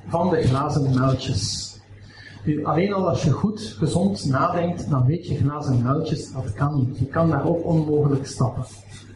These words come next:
Zeker als het dan nog met hakken of zo. Enfin,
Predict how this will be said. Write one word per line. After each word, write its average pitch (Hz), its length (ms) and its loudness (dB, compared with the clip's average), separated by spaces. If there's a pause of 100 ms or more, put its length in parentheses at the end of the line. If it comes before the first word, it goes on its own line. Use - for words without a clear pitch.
Zeker 160 380 0
als 143 100 -6
het 143 120 -6
dan 147 120 -6
nog 139 160 -4 (340)
met 139 140 -8
hakken 147 460 0 (100)
of - 60 -18
zo. - 180 -16
Enfin, 131 200 -10